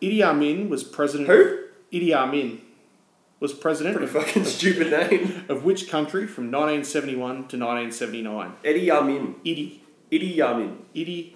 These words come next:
Speaker 1: Amin. That's before both of us were born.
Speaker 2: Um,
Speaker 1: Um, I think, I know he was a dictator somewhere.
Speaker 2: he sounds like a dictator, doesn't he? Like, you would, Ed-, you wouldn't wanna, like, <laughs> you wouldn't wanna fucking piss him off. I'd be like,
Speaker 1: <laughs>
Speaker 2: "Idi Amin's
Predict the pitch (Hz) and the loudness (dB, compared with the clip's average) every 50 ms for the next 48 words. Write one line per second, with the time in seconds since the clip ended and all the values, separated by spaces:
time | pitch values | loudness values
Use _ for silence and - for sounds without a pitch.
0 | - - 135 131 127 127 131 117 110 - - - - - _ _ _ 151 147 - | -16 -10 -8 -8 -6 -6 -6 -6 -8 -10 -16 -20 -20 -20 _ _ _ -6 -6 -4
1 | - 151 - 147 143 135 131 135 123 120 117 - 117 113 110 107 - - 107 - | -8 -6 -2 -2 -2 -2 -2 -2 -2 -4 -4 -4 -6 -6 -6 -6 -8 -12 -12 -12
2 | 95 101 104 139 - - _ _ 131 139 143 143 143 139 135 131 - - - - | -12 -12 -12 -12 -14 -18 _ _ -2 -2 0 0 -2 -2 -4 -4 -6 -10 -14 -6
3 | - 151 156 151 147 151 180 220 226 - 285 277 240 214 - - - - - - | -2 0 0 0 0 2 2 2 2 2 -2 -2 -2 -4 -6 -12 -16 -20 -20 -20
4 | - - - 160 185 220 226 233 214 170 151 - 151 147 143 - 151 131 123 123 | -20 -6 -4 0 2 4 4 4 2 -2 -4 -4 -4 -6 -4 -4 -4 -2 -2 -4
5 | 117 - - 131 113 107 85 71 - - - - - _ _ _ - - 151 - | -6 -6 -6 -6 -6 -6 -8 -10 -12 -14 -20 -20 -20 _ _ _ -10 -8 -4 2
6 | 170 175 185 190 190 180 147 - - 135 131 - - 127 123 123 135 143 143 143 | 4 6 6 6 4 4 -2 -2 -4 -6 -6 -4 -4 -2 -2 -2 -2 -4 -4 -2
7 | 123 117 120 139 139 135 131 123 - 156 165 165 175 160 - - - - 156 170 | -2 0 0 0 0 0 -2 -4 -4 -2 0 4 4 4 2 2 -4 -4 -4 -4
8 | 185 180 - - - - - - - - 156 160 160 185 185 185 175 165 151 147 | -4 -4 -8 -14 -18 -20 -20 -20 -10 -2 -2 2 2 4 2 4 4 4 6 6
9 | 143 139 139 - - - - 220 - - 233 - 226 208 196 190 214 190 165 - | 6 4 4 2 2 2 0 4 4 4 6 6 6 6 6 6 6 2 0 0
10 | 190 185 165 - 202 202 208 - 202 - - 165 143 147 143 127 117 - - - | 0 0 2 2 0 -2 0 0 0 2 2 0 0 2 0 0 -2 -4 -4 -4
11 | 466 466 403 - - - 160 170 247 - 180 185 180 220 190 - - - - 170 | -4 -2 -2 -4 -4 0 2 4 6 6 8 8 8 6 6 4 2 0 0 2
12 | 175 190 180 170 165 160 165 165 165 185 165 - | 4 6 6 6 6 6 4 2 0 -2 -4 -4